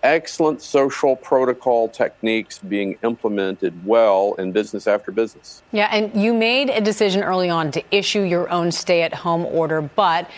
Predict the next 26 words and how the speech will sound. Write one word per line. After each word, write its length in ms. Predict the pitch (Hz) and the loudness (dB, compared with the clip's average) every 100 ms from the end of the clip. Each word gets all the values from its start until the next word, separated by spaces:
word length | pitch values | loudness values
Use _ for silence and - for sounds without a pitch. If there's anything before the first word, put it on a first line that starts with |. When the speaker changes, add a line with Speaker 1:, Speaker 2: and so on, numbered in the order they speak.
| - - | -8 -4
Speaker 2:
as 180 | 156 | 0
we've 240 | 175 226 208 | 0 0 0
seen, 340 | - 247 214 | 0 0 0
some 200 | 208 190 | 0 0
people 300 | 202 202 220 | 0 0 0
in 80 | 220 | 0
your 80 | 226 | 0
city 260 | 226 214 | 2 2
have 120 | 185 - | 2 0
come 220 | 208 208 | -2 0
out 240 | 196 202 | 0 0
to 100 | - | -2
rally 440 | 147 147 160 214 220 | 0 2 2 2 2
against 380 | 196 202 190 | 2 0 -2
the 60 | 185 | -2
closing 380 | - 190 180 190 | 2 2 2 0
of 100 | 160 | 0
those 160 | 170 | 0
non-essential 520 | 175 170 165 175 160 151 | 2 0 0 -2 -4 -2
businesses. 560 | 156 156 160 175 170 - - - - | -2 -2 -2 -2 -2 -6 -16 -18 -8
What 200 | 226 302 | 0 2
do 40 | 370 | 4
you 160 | 359 | 2
say 240 | 240 180 151 | 2 0 0
to 80 | 139 | -2
them? 300 | 135 - | -6 -14